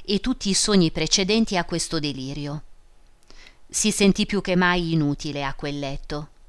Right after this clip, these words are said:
Amalia non gli apparteneva nel delirio. Era ancora meno sua che quando si trovava nel possesso dei suoi sensi.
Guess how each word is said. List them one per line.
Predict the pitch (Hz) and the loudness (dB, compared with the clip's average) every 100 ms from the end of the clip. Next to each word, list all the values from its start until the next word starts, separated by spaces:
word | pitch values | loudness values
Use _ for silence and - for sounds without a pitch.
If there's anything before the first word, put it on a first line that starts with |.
| - - - - - - | -20 -20 -20 -20 -20 2
Amalia | 175 190 190 180 175 | 6 8 8 6 4
non | 160 156 | 4 2
gli | 165 | 0
apparteneva | - 165 - 165 165 143 | 0 -2 2 2 2 0
nel | 143 143 | -2 -4
delirio. | 151 143 143 139 143 151 - - - - - - | -6 -8 -8 -6 -8 -8 -14 -20 -20 -20 -20 -20
Era | - 202 202 | 2 4 6
ancora | 190 - 220 208 | 4 2 2 4
meno | 214 214 196 | 6 6 4
sua | - 185 165 180 180 - - | 0 -2 -2 -2 -6 -16 -10
che | - 196 | -6 -2
quando | 220 226 214 | 2 2 2
si | - | 0
trovava | 180 185 202 208 | 0 2 4 4
nel | 190 170 | 2 0
possesso | - 185 - 214 - 208 | -2 0 0 0 -2 0
dei | 175 | -2
suoi | 170 175 175 | -2 -2 -4
sensi. | - 147 135 139 - 143 | -4 -4 -4 -4 -6 -8